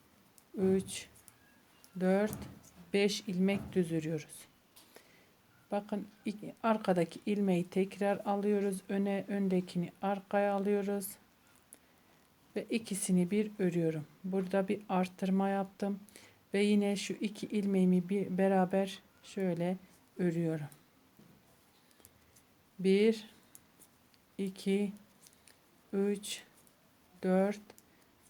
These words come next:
ve de beş. Beş ilmeğimi ördüm, düz ördüm. Yine arkadaki ilmeğimi öne alıyorum. Öndekini arkaya ve ikisini bir örüyorum.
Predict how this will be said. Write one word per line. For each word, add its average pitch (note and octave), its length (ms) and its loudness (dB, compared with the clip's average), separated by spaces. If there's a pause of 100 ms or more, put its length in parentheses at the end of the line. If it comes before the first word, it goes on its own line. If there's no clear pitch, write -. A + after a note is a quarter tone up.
(120)
ve G#3+ 120 0
de G3+ 140 0
beş. - 520 -4 (880)
Beş A3 360 2
ilmeğimi G3+ 680 2
ördüm, G3+ 520 0
düz G#3+ 240 2
ördüm. G#3+ 480 0 (360)
Yine G#3+ 240 2
arkadaki G3+ 720 2
ilmeğimi F#3+ 600 2
öne F#3+ 220 2
alıyorum. G#3+ 840 2 (1500)
Öndekini G3 680 2
arkaya G#3+ 720 2 (320)
ve G3+ 100 -2
ikisini F#3+ 600 0
bir G#3 240 0 (100)
örüyorum. E3+ 480 2